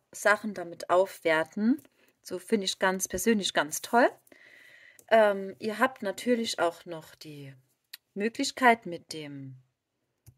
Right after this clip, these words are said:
ja, Perlenpen den Namen drauf zu schreiben. Finde ich jetzt auch sehr toll, wenn ihr jetzt zum Beispiel Besuch habt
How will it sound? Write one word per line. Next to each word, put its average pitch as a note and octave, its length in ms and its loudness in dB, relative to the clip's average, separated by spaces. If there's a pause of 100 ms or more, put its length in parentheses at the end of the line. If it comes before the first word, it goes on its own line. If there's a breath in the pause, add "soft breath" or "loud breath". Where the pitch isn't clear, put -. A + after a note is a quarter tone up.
(120)
ja, G#3+ 200 6 (120)
Perlenpen B3+ 640 6 (1300)
den G#3 120 0
Namen F#3+ 240 6
drauf D#3 280 -2
zu - 120 -10
schreiben. D3 500 -6 (500 loud breath)
Finde A3 220 -2
ich A3 140 -4
jetzt - 220 -4
auch A3 140 2
sehr A#3 320 6 (140)
toll, B3 380 6
wenn G#3+ 120 4
ihr G3 60 0
jetzt F#3 160 0
zum F#3+ 80 -4
Beispiel F#3 300 6
Besuch - 420 4
habt C4 380 4